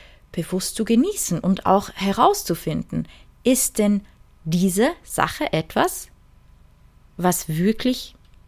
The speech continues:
meine Sache ist? Oder ist es vielleicht etwas, was ich mir von außen angewöhnt habe?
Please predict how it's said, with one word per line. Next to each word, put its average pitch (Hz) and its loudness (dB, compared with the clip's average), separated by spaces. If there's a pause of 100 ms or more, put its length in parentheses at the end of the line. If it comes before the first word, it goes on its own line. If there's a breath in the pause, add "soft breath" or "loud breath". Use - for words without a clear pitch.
meine 165 4
Sache 339 0 (160)
ist? - -8 (720 soft breath)
Oder 196 4
ist 175 0
es 196 0
vielleicht 175 -6
etwas, 170 -2 (840)
was 170 -4
ich - -8
mir 170 -2
von 170 -4
außen 190 2 (840)
angewöhnt 180 0
habe? - -12